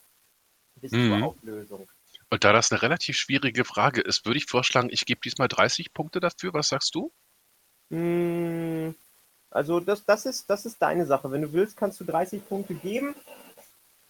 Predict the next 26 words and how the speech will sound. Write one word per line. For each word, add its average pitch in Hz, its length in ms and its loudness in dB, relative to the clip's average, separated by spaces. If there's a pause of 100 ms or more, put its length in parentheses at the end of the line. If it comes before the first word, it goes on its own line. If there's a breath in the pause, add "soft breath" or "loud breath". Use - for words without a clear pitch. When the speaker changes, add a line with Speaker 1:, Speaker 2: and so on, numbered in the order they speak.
(180)
Speaker 1:
Aber, 170 1000 6
äh, 135 100 -6
wenn 180 180 4
wir 185 80 8
jetzt 185 240 4
wieder 180 400 8
zu 220 220 0
X-Potenzial 208 840 2
nach 196 140 4
vorne 208 320 2
gehen, 196 160 2
also 165 140 4
ich 175 100 -2
hab 202 80 -4
mir 196 80 0
gedacht, 185 180 8
Speaker 2:
Mhm. 113 40 4
Speaker 1:
wenn's, 180 300 2 (240)
wenn's 170 160 2
für 190 100 0
die 180 80 -2
Geschichte 208 420 0
immer 180 200 4
fünfzig 254 500 -6
Punkte 247 300 -4
gibt 247 340 -4